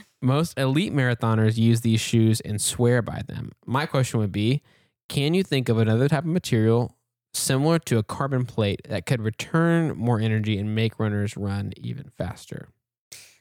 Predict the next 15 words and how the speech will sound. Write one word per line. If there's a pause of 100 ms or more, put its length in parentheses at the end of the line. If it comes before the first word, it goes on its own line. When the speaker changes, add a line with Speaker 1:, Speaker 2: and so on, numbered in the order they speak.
(160)
Speaker 1:
Listen,
first
of
all,
we
don't
yay
physics
here.
I'm
just
kidding.
<laughs>
Speaker 2:
<laughs>
Speaker 1:
Um,